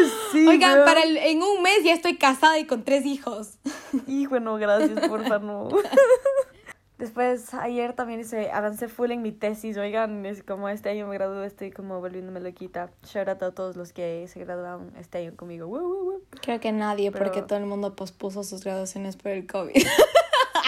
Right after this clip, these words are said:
Speaker 1: No, hay gente que sí se gradúa.
Speaker 2: Ah, pensé que,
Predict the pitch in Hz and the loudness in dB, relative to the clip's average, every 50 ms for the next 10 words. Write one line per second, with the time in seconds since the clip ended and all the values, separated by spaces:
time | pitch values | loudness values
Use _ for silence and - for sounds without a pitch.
0 | 226 - 285 403 440 440 427 427 - 320 349 370 403 392 381 359 330 294 269 262 | 0 -2 -4 -6 -6 -6 -6 -6 -6 -4 -4 -4 -4 -4 -2 -2 0 0 0 0
1 | 269 311 320 - 359 339 349 339 311 285 - 277 254 247 254 247 247 269 247 240 | -2 -4 -4 -6 -10 -12 -10 -14 -14 -12 -12 -12 -12 -12 -14 -14 -12 -12 -10 -8
2 | 220 214 208 208 208 226 233 226 208 190 190 190 185 185 180 180 185 190 202 214 | -6 -6 -8 -8 -10 -12 -10 -10 -10 -10 -10 -12 -14 -14 -14 -16 -16 -18 -18 -10
3 | 202 214 214 214 220 220 - 226 226 233 220 254 254 - - 254 233 226 220 220 | -6 -4 -2 -2 -2 -2 -4 -4 -4 -2 -2 -2 -2 0 0 0 0 0 0 -2
4 | 208 196 - | -2 -4 -8